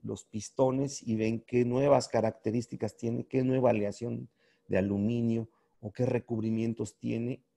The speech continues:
y se toman de referencia y hay que mejorarlos. En base a todo este, estos requerimientos conceptuales, hay, eh, unas metodologías,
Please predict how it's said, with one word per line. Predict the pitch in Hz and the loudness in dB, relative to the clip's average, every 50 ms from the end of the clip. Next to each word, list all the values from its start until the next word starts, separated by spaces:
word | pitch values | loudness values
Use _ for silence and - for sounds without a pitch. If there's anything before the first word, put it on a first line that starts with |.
| _ - | _ -8
y | 123 117 113 117 127 117 - _ | -6 -4 -2 -2 -2 -4 -6 _
se | - - 110 | -8 -8 -6
toman | - - 135 139 143 143 143 135 | -2 0 0 2 2 2 2 0
de | 131 | 0
referencia | 120 127 135 131 - 139 123 131 127 123 123 120 - 131 127 - _ _ _ _ _ _ _ _ _ _ | 0 -2 -2 -2 -2 -2 -2 0 -2 -2 -2 -4 -4 -6 -6 -8 _ _ _ _ _ _ _ _ _ _
y | - 104 101 | 2 4 6
hay | 101 104 101 | 6 6 4
que | - 104 98 95 90 104 - _ | 2 2 2 2 0 -2 -6 _
mejorarlos. | - 101 98 92 - - 90 90 82 82 - - - - _ _ _ _ _ _ _ _ _ _ _ _ _ _ _ _ - | -8 -6 -6 -6 -6 -4 -4 -4 -4 -6 -8 -10 -16 -20 _ _ _ _ _ _ _ _ _ _ _ _ _ _ _ _ -4
En | 127 135 143 | -2 2 4
base | 170 180 175 - 190 | 4 4 4 4 0
a | 165 - | 2 4
todo | 175 175 175 170 170 160 156 | 4 6 6 8 8 8 8
este, | 156 151 151 - - - - 139 139 131 123 120 113 117 - - - | 8 6 4 0 -4 0 2 4 4 6 4 2 2 0 -2 -2 -2
estos | 135 - - - 143 131 - | -2 -2 0 0 -2 0 0
requerimientos | 120 107 - - 110 107 110 113 120 127 135 131 - - | 0 -2 0 0 0 0 0 0 0 0 0 -2 -6 -8
conceptuales, | - - 123 113 - 107 - - _ - 120 117 117 117 127 131 - - - _ _ _ _ _ _ _ _ _ _ _ _ _ - | -8 -6 -6 -6 -6 -8 -10 -6 _ 2 2 2 2 2 -2 -6 -8 -12 -20 _ _ _ _ _ _ _ _ _ _ _ _ _ 0
hay, | 131 147 160 165 165 165 156 151 143 - - | 2 4 4 4 4 4 4 4 2 2 0
eh, | 135 131 127 127 127 127 127 - | 2 4 4 6 4 4 2 2
unas | 151 143 151 151 151 131 127 | 2 4 6 6 6 6 6
metodologías, | 135 131 123 123 - 123 120 120 120 123 127 127 123 117 - - 165 151 143 131 123 123 - - - - | 6 6 6 6 6 6 6 8 8 8 8 8 6 6 4 4 6 8 8 8 6 4 0 -8 -14 -18